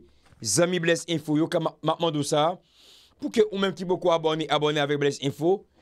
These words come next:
Lèk, e misyo sa a pataje. Kite yon kòmantè e l ap fè nou byen anpil. Ou menm, ki renmen travay lan, pa bliye ke badyo se yon eleman enpòtan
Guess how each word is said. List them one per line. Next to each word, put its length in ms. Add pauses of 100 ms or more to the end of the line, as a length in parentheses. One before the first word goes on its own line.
(140)
Lèk, 340
e 140
misyo 160
sa 100
a 60
pataje. 340
Kite 160
yon 80
kòmantè 380
e 640
l 80
ap 100
fè 100
nou 140
byen 220
anpil. 500 (280)
Ou 80
menm, 240
ki 160
renmen 200
travay 360
lan, 120 (1600)
pa 160
bliye 240
ke 160
badyo 400
se 160
yon 160
eleman 300
enpòtan 400